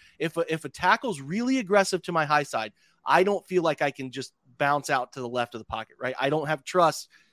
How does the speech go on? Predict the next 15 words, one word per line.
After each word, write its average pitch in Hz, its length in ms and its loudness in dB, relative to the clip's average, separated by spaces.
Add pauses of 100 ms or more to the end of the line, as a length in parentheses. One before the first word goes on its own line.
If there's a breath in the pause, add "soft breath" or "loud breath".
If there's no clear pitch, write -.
(120 soft breath)
because 151 380 0
it 147 220 -6
feels 202 320 0
like 151 220 -2
guys 143 320 2
are 135 80 -6
really 156 440 -2
upfield, - 600 -2
right? 143 280 0
You're 151 80 -2
not 208 160 4
gonna 208 140 -2
try 185 200 4
to 165 120 2
escape 180 500 0